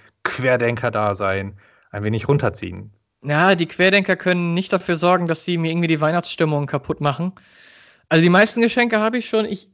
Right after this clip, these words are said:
Speaker 2: stell mir auch gleich so eine Lichterkette hier auf. Das mache ich sonst nie, aber da man ja Weihnachten in dieser Zeit in den eigenen vier Wänden verbringen soll,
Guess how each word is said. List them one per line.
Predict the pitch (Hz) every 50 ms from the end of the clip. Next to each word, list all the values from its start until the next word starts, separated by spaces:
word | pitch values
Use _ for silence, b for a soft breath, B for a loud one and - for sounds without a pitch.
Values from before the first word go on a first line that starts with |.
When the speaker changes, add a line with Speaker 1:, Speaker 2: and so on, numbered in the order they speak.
| - - _ -
Speaker 2:
stell | - - - - 180 214
mir | 240 254 233
auch | 208 -
gleich | - 202 202 196
so | - 202
eine | 196 190
Lichterkette | 202 214 - - 185 - - - 120 - 139
hier | - 147 120 107
auf. | 127 131 131
Das | - 135 - -
mache | 160 170 -
ich | 196 -
sonst | - 185 175 165 - -
nie, | 160 156 165 196 226 220
aber | 165 170 175 175
da | 160 165 175
man | 180 180 175
ja | 175 175 170 170 165 160 151
Weihnachten | 156 160 170 175 180 175 - - 170
in | 165 160
dieser | 165 160 170 160
Zeit | - - 175 160 160 156 160 156
in | 147 147
den | 156 151
eigenen | 135 143 156 165 165 151
vier | - 165 147
Wänden | 151 165 190 196 185 170 -
verbringen | 165 147 135 135 147 143 143 139
soll, | 135 143 139 143 151 196 202